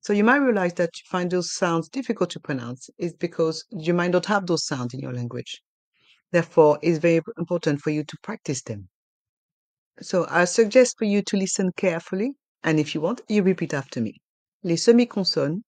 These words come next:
ou les semi-voyelles. Oui. Ye. Wa. Oui. Nuit.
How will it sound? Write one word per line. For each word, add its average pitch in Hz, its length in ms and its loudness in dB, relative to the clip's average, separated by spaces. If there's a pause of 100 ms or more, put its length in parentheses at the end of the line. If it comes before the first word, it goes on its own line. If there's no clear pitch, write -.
ou 277 80 4
les 247 140 4
semi-voyelles. 139 640 -4 (720)
Oui. 175 580 6 (1040)
Ye. 151 480 6 (1300)
Wa. 139 600 4 (2000)
Oui. 170 500 6 (1000)
Nuit. 196 720 6